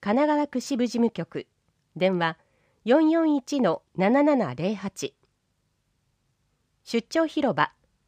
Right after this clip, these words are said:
羽沢長谷自治会館、毎週水曜十時から十四時。沢渡三ツ沢地域ケアプラザ、毎週木曜十時から十四時。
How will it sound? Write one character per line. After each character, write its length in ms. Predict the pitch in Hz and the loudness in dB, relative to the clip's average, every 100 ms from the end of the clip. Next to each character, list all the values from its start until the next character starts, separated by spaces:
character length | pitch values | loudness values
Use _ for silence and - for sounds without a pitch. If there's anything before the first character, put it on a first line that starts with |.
| _ _ _ _ _ - | _ _ _ _ _ -6
羽 120 | 214 | 0
沢 280 | 302 330 302 | 2 2 0
長 160 | 320 | -4
谷 180 | - 240 | -2 -2
自 140 | 151 | -4
治 160 | 160 - | -8 -6
会 180 | 269 247 | -4 -4
館、 380 | - 160 127 - _ _ _ _ _ _ _ - | -4 -4 -4 -10 _ _ _ _ _ _ _ -2
毎 180 | 226 320 | 0 0
週 200 | 330 311 | -4 -6
水 320 | - 311 294 | -4 -2 0
曜 320 | 294 180 - - | 2 2 0 -4
十 180 | 226 311 | -2 -2
時 140 | 254 | -4
か 100 | 156 | -8
ら 80 | 127 | -8
十 220 | 156 202 | -4 -2
四 160 | 196 180 | -2 -4
時。 200 | 135 - _ _ _ _ _ _ _ _ _ _ _ | -8 -12 _ _ _ _ _ _ _ _ _ _ _
沢 280 | 254 311 | 0 0
渡 260 | 330 311 240 | 2 0 2
三 120 | 175 | 0
ツ 140 | - 254 | 0 0
沢 220 | 262 247 | 0 0
地 160 | - | -2
域 180 | 254 254 | -6 -6
ケ 160 | - 247 | -4 -2
ア 60 | |
プ 100 | 240 | -2
ラ 140 | 196 139 | -4 -4
ザ、 180 | 127 - _ _ _ _ _ _ _ - | -4 -6 _ _ _ _ _ _ _ 0
毎 160 | 240 | 0
週 240 | 302 311 294 | 0 0 0
木 280 | 277 - | 0 -2
曜 360 | 269 262 190 - - | 0 2 0 -2 -4
十 220 | 208 320 | -2 -2
時 100 | 247 | -2
か 120 | 165 | -6
ら 100 | 127 | -8
十 200 | 113 202 | -4 -2
四 160 | 214 202 | 0 -2
時。 220 | - - | -6 -10